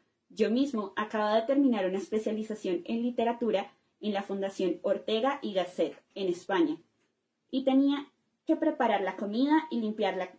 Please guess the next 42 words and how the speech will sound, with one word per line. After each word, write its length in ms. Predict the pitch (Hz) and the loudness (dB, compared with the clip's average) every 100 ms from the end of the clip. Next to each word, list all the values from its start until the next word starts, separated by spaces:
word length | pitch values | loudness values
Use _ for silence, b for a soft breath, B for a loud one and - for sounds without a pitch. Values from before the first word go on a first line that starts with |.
| _ - | _ -6
cocina 500 | 220 196 240 262 214 | -6 -2 0 2 0
dos 120 | 175 | 0
veces 280 | 175 165 175 | -2 0 -2
en, 200 | - - - | -4 -8 -6
a 100 | 190 | -2
la 80 | 180 | -2
semana, 480 | 196 220 240 165 - _ _ _ - | 0 0 2 0 -4 _ _ _ -2
más 200 | 240 247 | 0 2
mis 160 | 233 226 | 0 0
otras 260 | 220 220 | -2 -2
actividades 720 | 233 - 269 240 202 226 285 | -4 -2 2 4 4 4 2
con 160 | - 190 | -2 -2
las 180 | 175 180 | -2 0
vacas 420 | 220 226 285 - | -2 0 -4 -2
o 100 | 240 | 0
las 220 | 233 202 | 2 2
gallinas. 560 | 190 175 165 147 - _ _ _ _ | 0 2 2 0 -8 _ _ _ _
Nadie 480 | - 226 277 320 339 | 2 4 8 8 8
se 140 | - 254 | 6 -2
sentía 360 | 202 196 190 | -2 0 0
superior 440 | 190 214 202 190 170 | 0 -4 0 2 2
a 60 | |
nadie, 540 | 175 180 185 156 - - _ - | 2 2 2 2 -2 -14 _ 0
todo 180 | 220 202 | 4 4
el 120 | 196 | 4
mundo 300 | 226 269 302 | 6 8 8
metía 380 | 262 - 185 170 | 6 2 2 4
el 80 | 175 | 4
hombro 260 | 175 170 | 4 2
por 120 | 185 | 0
igual. 340 | 185 185 135 - _ _ _ _ _ _ _ _ _ _ _ _ _ | 0 0 0 -6 _ _ _ _ _ _ _ _ _ _ _ _ _
Llegué 280 | 214 269 294 | 0 2 4
a 60 | 311 | 4
la 100 | 359 | 8
nueva 300 | 339 320 320 | 8 8 6
comunidad 640 | 285 277 233 202 220 - | 4 4 4 0 -4 -4
a 100 | 208 | -2
las 200 | 190 190 | 0 0
nueve 180 | 185 180 | 0 2
de 80 | 175 | 2
la 80 | 180 | 0
mañana, 560 | 180 208 202 175 - | 0 2 2 0 -2